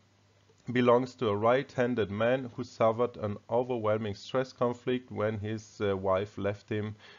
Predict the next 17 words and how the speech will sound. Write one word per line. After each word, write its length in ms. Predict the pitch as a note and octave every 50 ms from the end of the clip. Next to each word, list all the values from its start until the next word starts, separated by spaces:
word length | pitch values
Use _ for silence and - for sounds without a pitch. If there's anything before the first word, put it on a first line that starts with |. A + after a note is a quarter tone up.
| - _ -
with 280 | - F#2+ F#2 - -
their 140 | - F2 D2+
children. 680 | - - - - F3+ F3 C#3 G#2+ G2+ F2+ D2 - F2 G#2 - _ _ - - - - _ _ -
And 140 | - G#2+ G#2
the 100 | A2+ A2
brain 360 | G#2+ G#2 A2 C#3 D3+ F#3 G#3
scan 320 | G3+ - - E3+ D#3+ E3 E3
shows 340 | D#3+ - - C3+ C#3 C3+ -
the 160 | - B2 - -
impact 540 | - F#3+ G3 - - G#2+ G2+ A2+ B2 - - -
in 160 | A2+ G#2+ G#2+
both 460 | G#2 G2+ G2 G2 B2+ C#3+ E3 F3 -
myocardium 800 | - C3 A#2 A2 A2+ - - A#2+ A2 A2+ A2+ A2+ G#2+ G2 G2 G2 G2
relays 640 | G#2+ B2+ C#3 C#3+ C#3+ D3 D3 D#3+ F3+ F#3 - - - - -
in 160 | A2+ G#2+ G#2
the 120 | G2+ G#2 G#2
cerebral, 680 | - - A2 G2+ F#2+ F#2+ F#2+ F#2 - G2+ G2+ G2+ G2